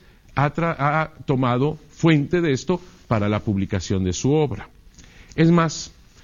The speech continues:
en mil seiscientos cuarenta y nueve aparece publicada ot-, una segunda obra, Lazo de la Vega, publica en mil seiscientos cuarenta y nueve,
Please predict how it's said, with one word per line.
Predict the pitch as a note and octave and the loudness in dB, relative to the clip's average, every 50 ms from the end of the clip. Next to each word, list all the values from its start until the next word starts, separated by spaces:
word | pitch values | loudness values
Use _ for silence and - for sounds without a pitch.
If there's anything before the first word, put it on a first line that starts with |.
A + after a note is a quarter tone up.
| - - - - - - - | -20 -20 -20 -20 -14 -4 0
en | D3+ D3+ D3 | 2 4 4
mil | D#3+ G3 G3+ | 4 2 2
seiscientos | - - - D3+ G3 G3 F3+ F#3 F3 - | 2 2 2 2 2 2 2 0 -2 0
cuarenta | - E3+ C#3+ C#3 C3 C#3+ | 0 0 2 2 2 0
y | C#3 C#3+ | 0 0
nueve | D#3+ F3 F#3 F3 | 2 0 0 0
aparece | D3+ - C#3+ C3+ D#3 D#3+ - E3 | 0 0 0 0 0 0 -2 -2
publicada | C#3 - D3 C#3 C#3 A#2 - D3+ D3 D#3 D3 | -2 0 0 2 2 2 0 0 0 2 0
ot-, | D3 C#3+ - - | 0 -2 -2 0
una | D#3+ D#3+ E3 D#3 | 0 2 2 2
segunda | - D#3 B2+ C#3+ D3+ D3+ C#3 C3 B2+ | 2 0 2 2 2 2 2 2 2
obra, | C3 C3+ C3+ C3 A2 A2 G2+ G2+ G2+ - - - - - - - - - | 2 2 2 2 2 2 2 0 0 -2 -8 -20 -20 -20 -20 -20 -8 -2
Lazo | - A2 A#2+ A#2 - - A#2 | 2 2 2 2 0 0 0
de | G2+ G#2 | 0 2
la | G2+ G2 F#2+ | 2 2 2
Vega, | G2+ G#2+ G#2+ F#2 G#2 G2+ | 2 2 2 2 0 -2
publica | F#2+ - G#2 F#2 G2+ G#2+ - - | -2 -2 0 0 0 0 0 0
en | G2+ F#2+ | 0 0
mil | G#2 F#2+ | 0 0
seiscientos | A2+ G2 - A#2 G#2+ F#2+ A2 G#2+ G#2+ | 0 0 0 0 0 0 -2 -2 -2
cuarenta | - A2 G#2 A#2 A#2 G2 - A#2 A2 | 0 0 0 0 0 0 0 2 2
y | G#2+ | 4
nueve, | A#2 C3 C3+ B2+ G2+ G2 B2+ E3+ - | 4 4 4 4 2 2 0 -2 -4